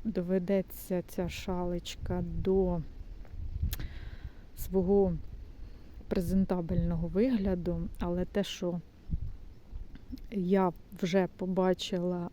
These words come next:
у Стівена Веста готову цю шаль, вау,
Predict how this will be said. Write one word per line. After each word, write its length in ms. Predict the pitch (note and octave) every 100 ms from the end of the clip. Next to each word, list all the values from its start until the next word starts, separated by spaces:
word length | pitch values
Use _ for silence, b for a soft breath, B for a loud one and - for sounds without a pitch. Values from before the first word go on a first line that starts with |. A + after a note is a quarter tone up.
| -
у 80 |
Стівена 520 | F3+ - F#3 F3 E3+ E3+
Веста 400 | F3 E3 - F3+
готову 880 | E3 G3 - G3+ F#3+ F3+ E3 E2 - - - -
цю 120 | E3+
шаль, 360 | - G#3 B3+ C#4 B B B B B B B B B B B - - - -
вау, 440 | E3+ F3+ F3 E3+